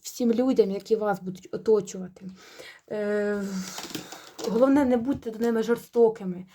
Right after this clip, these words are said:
От поділіться з ними оцею перемогою, отою радістю, якою ви отримаєте.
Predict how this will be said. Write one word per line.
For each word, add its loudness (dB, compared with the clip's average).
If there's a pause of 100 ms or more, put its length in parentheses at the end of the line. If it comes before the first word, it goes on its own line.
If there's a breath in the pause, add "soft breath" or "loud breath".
(220 loud breath)
От -6
поділіться 4
з -8
ними -2
оцею -4
перемогою, -6
отою 4
радістю, 0
якою -2
ви 4
отримаєте. -4